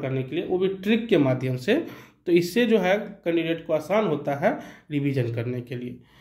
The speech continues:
तो यदि आपको ये वीडियो अच्छा लगा तो अपने दोस्तों में शेयर करिए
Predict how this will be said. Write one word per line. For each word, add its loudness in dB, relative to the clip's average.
तो 2
यदि 6
आपको 4
ये 2
वीडियो 0
अच्छा 0
लगा 2
तो -14
अपने 2
दोस्तों 2
में 4
शेयर 0
करिए -2